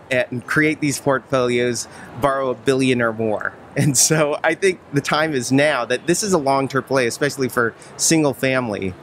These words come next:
that, um, there's going to be opportunities in the next few years, because if you look long-term, the market is very, very healthy. There's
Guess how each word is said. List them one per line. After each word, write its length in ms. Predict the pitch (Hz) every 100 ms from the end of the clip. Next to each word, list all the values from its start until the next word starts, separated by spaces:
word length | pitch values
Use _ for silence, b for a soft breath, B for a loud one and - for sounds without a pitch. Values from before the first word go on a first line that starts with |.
| B B -
that, 420 | 127 120 - -
um, 400 | 120 117 110 110 B -
there's 160 | 180 -
going 240 | 202 180
to 60 | 147
be 220 | 139 127
opportunities 760 | - - 135 - 131 117 110 117
in 60 |
the 100 | 113
next 380 | 117 113 - -
few 240 | - 127
years, 400 | 120 117 107 101
because 440 | - 113 127 117 -
if 120 | 127
you 120 | 139 135
look 260 | 143 -
long-term, 720 | 131 131 131 - 113 104 101 95 B B -
the 80 |
market 340 | 131 135 - 120
is 120 | 107
very, 320 | 104 120 120
very 260 | 110 107 104
healthy. 460 | 101 98 110 113 113 B B
There's 260 | 127 127